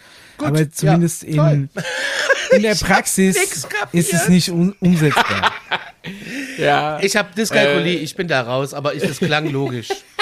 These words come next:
Speaker 3: Ich, äh, ich, ich sag auch noch was da dazu.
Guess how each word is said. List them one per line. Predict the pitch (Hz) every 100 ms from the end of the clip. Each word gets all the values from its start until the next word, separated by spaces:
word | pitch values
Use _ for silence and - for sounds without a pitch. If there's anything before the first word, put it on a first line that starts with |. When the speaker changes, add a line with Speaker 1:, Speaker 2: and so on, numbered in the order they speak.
| - _ - 170 - _ _ _ _
Speaker 3:
Ich, | 156 165 -
äh, | 120 131 131 127 127 123 123 _ _ _ _ _ _
ich, | - 143 - -
ich | 139 -
sag | 151 165
auch | 160 196
noch | 190
was | 190 185
da | 196
dazu. | 190 - 233 254